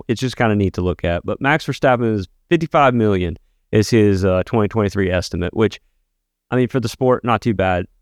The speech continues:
Sir Lewis Hamilton is at thirty-five, is his next. I'm gonna go ahead and give you just the top ten because I think this blo-, this just blows my mind.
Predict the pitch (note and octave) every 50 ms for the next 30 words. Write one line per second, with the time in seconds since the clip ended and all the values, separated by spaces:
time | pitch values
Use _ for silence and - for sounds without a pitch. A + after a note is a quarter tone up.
0 | _ _ - - C3 B2+ C#3 C#3 B2+ - - C#3 B2 B2 A#2 A2 - A#2+ G#2 G#2
1 | F#2 G#2 G2 - - G#2+ G#2 G2+ F#2+ - - G#2+ F#2+ F#2+ F#2+ F#2 F#2+ F2+ F#2 F2+
2 | F2 F2 E2+ D#2+ D#2+ - - - - _ _ _ _ _ _ - A#2+ C#3 D3+ D3+
3 | C#3+ C3+ A#2+ B2 A#2 A2+ G2+ G2+ - G#2+ F#2+ - - G#2 G#2 F#2+ - - G2+ G2+
4 | G#2 G2+ F2+ F#2+ F2+ F2+ E2+ - G2+ F2 - F#2 E2+ - - F#2+ F#2 - - G#2+
5 | F#2+ - - G2+ G2+ G#2 F#2+ F2 E2 F2 D#2 D#2 D#2 D#2+ E2 E2+